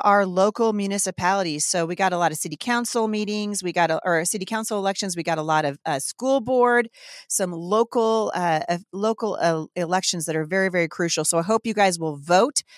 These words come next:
Do not sit this out. If you're not sure, if you're in Washington State, particularly in Southwest Washington, you can go to my Facebook page, my personal one,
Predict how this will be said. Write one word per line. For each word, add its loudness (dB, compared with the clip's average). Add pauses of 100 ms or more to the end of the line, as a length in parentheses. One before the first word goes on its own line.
(160)
Do 2 (140)
not 0 (100)
sit -2 (180)
this 0 (140)
out. 2
If -8
you're 2
not 2
sure, 2
if -2
you're 4
in 0
Washington 0
State, 0 (400)
particularly 0
in -4
Southwest 0
Washington, 0
you -8
can -14
go 0
to 0
my -2
Facebook -4
page, -4
my -2
personal -2
one, 0